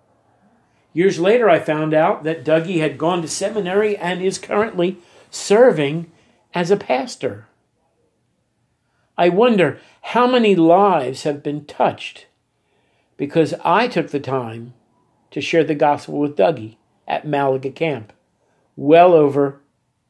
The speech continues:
thirty years ago. You never know the long-term impact of your gift.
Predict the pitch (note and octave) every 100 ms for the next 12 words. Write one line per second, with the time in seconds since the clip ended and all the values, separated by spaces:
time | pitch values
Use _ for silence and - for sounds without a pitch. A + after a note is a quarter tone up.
0 | _ - C#3+ C3+ C#3 C#3 B2 A#2 G2 F2+
1 | G#2+ _ _ _ _ _ _ _ _ _
2 | _ _ _ _ _ C3+ C#3+ D3 D#3+ F3
3 | G3 F#3 C#3+ A2 A2+ - _ _ _ _
4 | _ B2+ C#3 D#3+ G3+ A3+ A3+ A3 A#3 B3
5 | A3 C3 G2 - _ _ _ _ _ _
6 | _ _ _ _ _ _ C3+ B2+ B2 C#3
7 | C#3 C3 C3+ G#2 - -